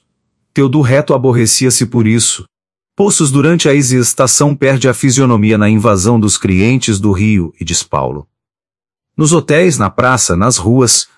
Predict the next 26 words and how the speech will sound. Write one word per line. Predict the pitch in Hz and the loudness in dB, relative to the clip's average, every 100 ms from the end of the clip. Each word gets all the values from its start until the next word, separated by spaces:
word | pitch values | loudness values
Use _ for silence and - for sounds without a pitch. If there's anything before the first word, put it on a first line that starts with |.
| _ | _
junto | - 170 180 | -2 0 0
ao | 151 | 0
caminho | 151 110 131 120 | 0 2 2 2
de | 110 | 0
ferro | 92 127 131 95 | -2 -2 0 0
ou | 95 92 | 2 2
à | 113 | 2
empresa | 117 - 135 143 120 | 0 0 0 0 0
das | 117 90 | 0 0
águas, | 104 110 85 71 - - _ | 0 0 -2 -4 -6 -8 _
a | - | -6
população | - 175 170 131 - 160 | -4 -2 0 0 0 0
adventista | 156 143 139 185 - 131 131 | 2 0 0 0 0 0 0
as | 113 101 | 0 0
mazelas | 98 113 104 117 107 | 0 0 0 0 -2
físicas | - 104 110 123 131 | -2 -2 -2 0 0
e | 139 | 2
moras, | 110 123 107 76 - - | 2 2 0 -4 -10 -8
com | - 143 | -2 0
descaro. | 160 - 90 73 73 - _ _ _ _ _ - | 0 -2 -2 -4 -6 -12 _ _ _ _ _ -2
Há | |
muitos | 117 151 175 123 | 2 2 0 0
jogadores, | 117 107 95 101 131 151 - - _ _ _ _ - | 0 0 0 2 2 0 -2 -4 _ _ _ _ -2
há | 110 | 0
muitas | 120 123 95 | 2 2 0
raparigas. | 101 104 95 78 73 - | -2 0 -2 -2 -4 -6